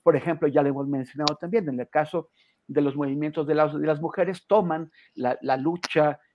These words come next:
necesaria, que es para todo el mundo muy clara, en contra de la, de las vi-, de las violencias y del, y del feminicidio, pero dejan de lado, eh, los derechos reproductivos de la mujer, dejan de lado,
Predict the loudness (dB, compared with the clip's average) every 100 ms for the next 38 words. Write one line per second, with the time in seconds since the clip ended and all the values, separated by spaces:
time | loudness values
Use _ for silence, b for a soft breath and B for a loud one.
0 | _ -2 -2 -2 2 4 4 2 0 -2
1 | -2 2 2 0 -2 -4 2 2 2 -2
2 | -4 -2 -2 -2 -2 -4 -6 -4 -4 -4
3 | -4 -6 -4 -4 -4 -2 -2 -4 -8 _
4 | b b b b -6 -4 0 -2 -2 -2
5 | -2 -4 -4 -4 -4 -2 -2 2 0 -2
6 | b b _ 10 12 12 8 2 0 -2
7 | 0 -2 0 4 4 4 4 2 0 -2
8 | 0 -2 -4 -6 -6 -4 -6 -4 -8 -8
9 | -6 -4 -2 -4 -4 0 2 2 0 -4
10 | -6 -4 -2 -2 0 0